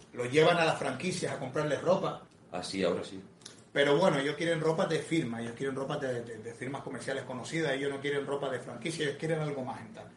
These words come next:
Speaker 1: Eh, son tantas cosas las que tengo que decir, como por ejemplo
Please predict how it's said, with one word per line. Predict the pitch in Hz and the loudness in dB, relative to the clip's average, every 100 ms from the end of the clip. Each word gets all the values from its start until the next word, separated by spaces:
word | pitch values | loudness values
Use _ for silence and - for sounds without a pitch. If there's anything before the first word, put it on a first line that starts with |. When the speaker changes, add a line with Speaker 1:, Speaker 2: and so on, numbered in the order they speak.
| - - - - - - - 147 | -20 -20 -20 -18 -20 -20 -10 2
Speaker 1:
Eh, | 151 151 147 143 143 143 143 143 139 | 4 6 6 10 12 12 12 10 6
son | 190 196 | 4 4
tantas | 220 214 | 6 4
cosas | 208 - 175 | 2 4 4
las | 156 | 4
que | 151 | 4
tengo | 156 190 180 | 4 4 4
que | |
decir, | 160 156 202 214 - - - - - - - | 2 2 2 0 -4 -16 -20 -20 -20 -20 -2
como | 143 147 | 0 2
por | 143 139 | 2 2
ejemplo | 185 165 - 110 | 4 2 0 -10